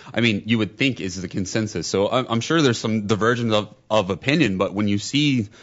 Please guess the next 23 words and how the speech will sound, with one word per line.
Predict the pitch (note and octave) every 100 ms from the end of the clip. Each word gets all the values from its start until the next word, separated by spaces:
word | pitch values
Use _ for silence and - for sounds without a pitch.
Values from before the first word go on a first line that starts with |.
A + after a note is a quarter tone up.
| - -
you | G#2+
know, | F#2+ F2 - _ -
market | G#2 A2+ C3 A2
pricing | - A#2+ B2 G#2+
of | F2+
bonds | G2+ C3 G#2 E2+
that | E2
looks | F#2 A#2 -
like | F#2 -
that, | A2 G2
I | G2
mean, | G2 F#2
it's | -
basically | - B2 -
saying | - G#2+ F#2+
the |
consensus | E2+ F2+ - A#2+ - F#2+ -
is | A2 G#2 E2+ - - _ - -
we | F#2+ G2
have | G2
a | F2+
recession | F2 G#2+ - F#2
in | F2 D#2+